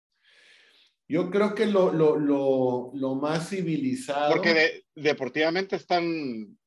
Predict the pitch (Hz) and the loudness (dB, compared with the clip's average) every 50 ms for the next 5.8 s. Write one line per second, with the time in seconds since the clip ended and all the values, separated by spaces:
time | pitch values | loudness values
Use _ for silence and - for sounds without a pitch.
0 | _ _ 117 113 110 107 101 101 98 - - 92 104 101 98 101 104 104 107 135 | _ _ -10 -10 -8 -8 -10 -12 -16 -16 -14 -14 -14 -14 -14 -14 -14 -10 -8 -8
1 | - - - 233 151 113 98 - - 101 98 - 65 - - - _ _ - 107 | -8 -8 -8 -10 -10 -10 -10 -12 -12 -12 -12 -12 -14 -16 -20 -20 _ _ -18 -12
2 | - 123 120 - - - - 135 135 143 147 151 147 147 135 123 123 127 131 143 | -8 -6 -6 -6 -6 -4 -4 -2 -2 0 0 0 2 2 0 0 0 -2 -2 -2
3 | 143 143 143 139 117 110 107 104 104 101 104 - - 127 123 - 180 202 - _ | -2 -4 -4 -4 -4 -6 -6 -8 -8 -10 -12 -10 -10 -10 -10 -10 -10 -14 -14 _
4 | _ _ _ _ _ _ _ _ _ _ - 104 107 160 160 151 - 127 117 107 | _ _ _ _ _ _ _ _ _ _ -2 0 0 2 0 2 2 0 0 0
5 | 104 101 101 - - 110 113 110 - 113 107 104 - - - | -4 -6 -10 -10 -10 -8 -8 -8 -10 -10 -12 -12 -12 -16 -20